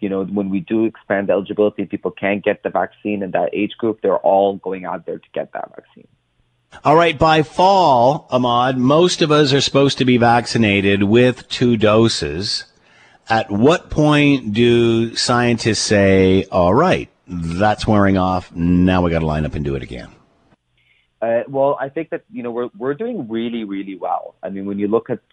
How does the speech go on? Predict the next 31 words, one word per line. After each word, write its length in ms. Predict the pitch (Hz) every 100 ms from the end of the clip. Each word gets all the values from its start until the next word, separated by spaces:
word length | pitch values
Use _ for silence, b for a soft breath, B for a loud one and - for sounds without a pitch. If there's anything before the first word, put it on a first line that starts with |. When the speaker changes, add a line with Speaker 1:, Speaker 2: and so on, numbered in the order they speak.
| 104
Speaker 1:
how 200 | 95 98
we're 220 | 101 98
doing 220 | 95 101 87
overall, 480 | 95 90 90 90
especially 240 | 92 - 107
in 40 |
Ontario, 520 | 90 90 - 95 92 92
with 140 | 87
the 60 | 87
number 200 | 90 92
of 60 |
people 180 | 95 92
vaccinated, 580 | 90 92 - 95 95 82
the 200 | 92 -
case 260 | - 101 -
numbers 220 | 98 92 87
in 80 |
the 60 | 87
hospitals, 480 | 87 90 - 90 90
we're 80 | 90
seeing 160 | - 95
a 40 |
decrease 420 | 90 98 - 107 -
in 120 | 98
those, 240 | 90 92 90 b b _
especially 200 | 104 -
in 40 | 95
I 140 | - 95 -
C 60 |
U 120 | 98 98
units. 400 | 92 92 95